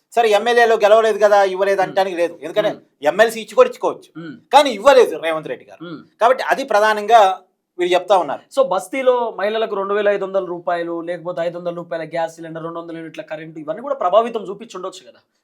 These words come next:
Speaker 2: వాళ్ళు ఆరు గ్యారెంటీలు, నాలుగు వందల ఇరవై హామీలు కూడా.
Speaker 1: మ్మ్, ఖచ్చితంగా.
Speaker 2: మ్మ్.
Speaker 1: ఏదైతే అది ప్రధానంగా ఎక్కువ మందిలో చర్చకు వస్తుంది ఏంటంటే
Speaker 2: మ్మ్.
Speaker 1: మహిళలకు ఇవ్వాల్సిన సంక్షేమ పథకాలు ఇవ్వలేదు ఒకటి.
Speaker 2: మ్మ్.
Speaker 1: ఆ?
Speaker 2: వృద్ధులకు నాలుగు వేల పెన్షన్.
Speaker 1: ఆ, ఆ పెన్షన్లు పెంచలేదు రెండు.
Speaker 2: మ్మ్.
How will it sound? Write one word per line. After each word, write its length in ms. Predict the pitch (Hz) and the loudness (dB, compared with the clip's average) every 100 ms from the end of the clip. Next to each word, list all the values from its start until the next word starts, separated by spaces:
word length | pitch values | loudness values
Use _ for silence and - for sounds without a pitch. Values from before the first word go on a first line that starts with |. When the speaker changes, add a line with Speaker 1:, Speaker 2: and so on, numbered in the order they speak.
| 160 | -2
Speaker 2:
వాళ్ళు 200 | 185 180 | 0 2
ఆరు 160 | 190 | 0
గ్యారెంటీలు, 580 | 196 180 175 170 175 170 | 0 -4 -4 -10 -12 -8
నాలుగు 260 | 170 175 170 | -6 -6 -8
వందల 140 | 175 | -10
ఇరవై 180 | 160 160 | -10 -8
హామీలు 360 | 165 202 214 | -4 -4 -4
కూడా. 420 | 151 127 _ _ 180 | -8 -14 _ _ -14
Speaker 1:
మ్మ్, 120 | 160 | -2
ఖచ్చితంగా. 440 | 190 233 247 143 - - | 2 2 -2 -8 -14 -6
Speaker 2:
మ్మ్. 80 | 156 | -2
Speaker 1:
ఏదైతే 480 | 196 233 247 233 - - | 0 2 2 0 0 0
అది 120 | 247 | 0
ప్రధానంగా 920 | 247 - 254 285 320 294 302 262 - _ _ | 0 0 4 4 4 6 6 6 2 _ _
ఎక్కువ 240 | 262 262 277 | -12 -8 -6
మందిలో 300 | 254 233 226 | -6 -4 -4
చర్చకు 360 | 214 - 190 | -6 -12 -10
వస్తుంది 260 | 165 156 135 | -12 -10 -12
ఏంటంటే 420 | 131 123 135 - - | -12 -8 -10 -10 -14
Speaker 2:
మ్మ్. 200 | 147 117 | -16 -14
Speaker 1:
మహిళలకు 480 | 135 202 277 269 247 | -2 2 4 2 2
ఇవ్వాల్సిన 400 | 220 220 214 190 | 2 2 2 -4
సంక్షేమ 200 | 190 196 | -4 -4
పథకాలు 300 | 185 160 214 | -4 -2 -2
ఇవ్వలేదు 280 | 151 147 139 | -2 -4 -4
ఒకటి. 220 | 123 135 | -6 -10
Speaker 2:
మ్మ్. 240 | 165 151 107 _ _ _ _ 160 | -12 -14 -18 _ _ _ _ -4
Speaker 1:
ఆ? 100 | 220 | -4
Speaker 2:
వృద్ధులకు 340 | 214 220 214 | -2 -2 0
నాలుగు 220 | 202 196 | 0 0
వేల 100 | 196 | 0
పెన్షన్. 360 | 185 180 175 180 | -4 -10 -6 -4
Speaker 1:
ఆ, 60 | |
ఆ 160 | 185 185 | -2 -2
పెన్షన్లు 480 | 175 226 240 269 269 | -2 -4 2 2 4
పెంచలేదు 500 | 208 190 220 214 196 | 2 2 2 2 0
రెండు. 460 | 135 160 156 151 156 | -2 -4 -6 -8 -10
Speaker 2:
మ్మ్. 180 | 165 | -12